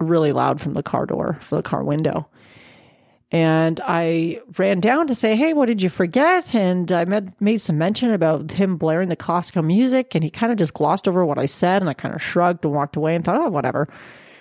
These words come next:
And then I got back upstairs to our room, and I realized that he wasn't blaring classical music at all.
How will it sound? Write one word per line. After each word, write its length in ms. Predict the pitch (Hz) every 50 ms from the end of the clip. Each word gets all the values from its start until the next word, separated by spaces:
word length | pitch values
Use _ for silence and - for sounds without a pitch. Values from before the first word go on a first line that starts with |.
| _ _ _ _ _ _ _ _ _ _ -
And 100 | 220 208
then 80 | 220 226
I 60 | 226
got 160 | 214 226 214
back 220 | 220 208 208 - 202
upstairs 600 | 180 - - - - 180 180 175 175 165 - -
to 160 | - - 165
our 100 | 156 151
room, 360 | 143 165 185 185 185 180 185 - - - _ -
and 260 | 151 147 139 135 -
I 40 | 131
realized 760 | 143 147 180 180 147 135 131 131 135 156 156 - - 160 151
that 240 | 151 139 131 131
he 140 | - - 160
wasn't 300 | - 180 175 185 175 143
blaring 260 | 151 139 131 127 123
classical 340 | - 165 131 147 - - 151
music 300 | 143 147 147 139 160 160
at 80 | 156 151
all. 440 | 170 180 180 175 175 180 170 _